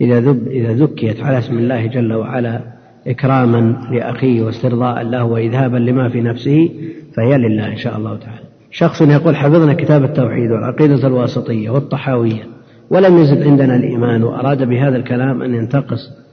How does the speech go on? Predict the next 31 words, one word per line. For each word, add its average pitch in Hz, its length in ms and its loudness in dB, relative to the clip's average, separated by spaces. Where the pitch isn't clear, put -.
أن 127 40 -2
يتنقص 127 600 0
طلبة 135 420 0
العلم، 131 240 -2
حيث 120 220 -6
أنهم 127 320 0
مشغولون 123 440 -2
بمثل 117 260 -4
هذا، 120 260 -4
فهل 120 240 -2
في 117 120 -6
كلام 117 340 -6
هذا 110 140 -6
شيء؟ 127 180 -8
نعم، 117 240 -2
فيه 131 340 0
أشياء، 139 320 -6
يعني 127 200 0
كونك 151 320 2
ما 156 60 6
استفدت 151 440 2
من 123 140 2
هذه 123 220 0
الكتب 110 420 -4
دليل 135 320 4
على 127 200 2
دخيلة 127 540 2
في 110 80 -2
نفسك، - 460 -10
فراجع 135 500 2
نفسك، - 340 -8